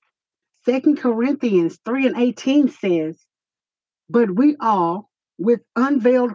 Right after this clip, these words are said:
face, beholding as in a mirror the glory of the Lord, are being transformed into the same image from glory to glory, just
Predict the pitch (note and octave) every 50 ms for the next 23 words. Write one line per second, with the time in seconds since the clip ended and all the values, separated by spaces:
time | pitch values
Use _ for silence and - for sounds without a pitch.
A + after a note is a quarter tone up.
0 | - _ _ _ - G3 E3+ E3+ G#3 A3+ - _ _ _ _ _ _ _ _ -
1 | F3 A3+ G#3+ - - - A3+ B3 D4 D#4 C4+ A#3+ G#3+ G3 G3 G3 - _ _ _
2 | _ _ - A3 A3 - - B3+ C4 B3+ B3 A#3 A3 G#3+ G#3 G#3+ B3+ C#4 B3+ F#3+
3 | E3 D#3+ F#3+ G#3 - _ _ _ _ _ _ _ _ _ _ _ _ _ _ -
4 | F3 A3 G3+ F#3 G#3+ G#3+ G#3+ A#3 C#4 D4 D4 A#3 F#3 D#3+ E3+ F3+ - _ _ _
5 | _ _ - A3+ A3 G3+ F#3+ G3 G3 G3+ A3 G3 D#3 - - - _ _ _ _
6 | _ _ _ _ _ _ _ _ - A3+ A3+ G#3 F3+ A#3 C4+ C#4 C4+ B3 G#3+ -
7 | - - C4+ C4+ C4 B3 - - - B3+ A3 G3+ G3 G3 A#3+ B3 D#4 - _ _
8 | _ _ _ _ _ _ _ _ _ _ _ _ _ _ _ _ - A#3 A#3+ A3+
9 | - - - D#4 C#4 G#3 A3+ G3+ - - - C4 C#4+ D4+ D#4 D#4+ D#4 D4 - -
10 | C#4 C#4+ B3+ F#3 F3 E3+ - - - - _ _ _ _ _ _ - - C4 B3
11 | G#3+ F#3+ G3+ A3+ C4+ C#4+ C4+ B3 F#3+ F3+ F3 F#3 - _ _ _ - - A#3+ G3
12 | G3+ A3 B3+ C#4 A3+ D#3+ - - - - - _ _ _ _ _ _ _ _ _
13 | _ - - D4 E4+ F4 - -